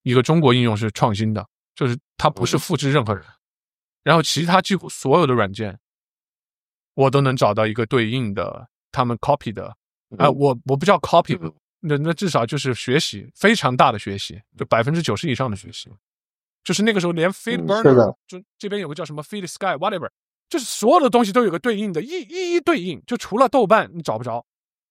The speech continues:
Speaker 1: 所以它真的是一个特殊的存在，
Speaker 2: 是的。
Speaker 1: 就是你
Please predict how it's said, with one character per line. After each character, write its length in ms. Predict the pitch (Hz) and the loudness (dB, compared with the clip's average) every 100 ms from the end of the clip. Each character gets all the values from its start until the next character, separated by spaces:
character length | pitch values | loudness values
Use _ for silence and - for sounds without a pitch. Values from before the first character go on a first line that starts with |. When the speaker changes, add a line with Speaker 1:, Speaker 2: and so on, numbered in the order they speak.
| _ | _
Speaker 1:
所 200 | - 262 | -4 -2
以 100 | 240 | -2
它 220 | - 247 | -2 -4
真 120 | 269 | -2
的 60 | 269 | 4
是 60 | 240 | 4
一 140 | 202 | 4
个 80 | - | 0
特 180 | - - | -4 -4
殊 160 | 196 | -2
的 80 | 170 | -4
存 160 | 139 107 | -6 -12
在， 120 | 110 | -12
Speaker 2:
是 40 | |
的。 60 | 110 _ | -14 _
Speaker 1:
就 100 | 160 | -12
是 60 | |
你 120 | 165 | -12